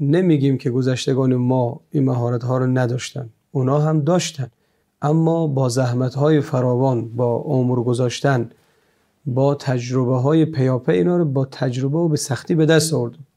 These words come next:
یکی از اون مهارت هایی که ما رو تبدیل می‌کنه به همسر ایدئال و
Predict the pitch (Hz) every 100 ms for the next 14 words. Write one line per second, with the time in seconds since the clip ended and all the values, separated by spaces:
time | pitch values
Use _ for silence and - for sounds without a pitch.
0 | _ _ _ _ _ _ _ _ - 180
1 | 208 190 190 196 180 170 165 160 180 175
2 | 165 160 165 160 156 139 131 147 165 139
3 | 127 131 127 131 120 123 131 127 127 -
4 | 123 123 131 123 120 127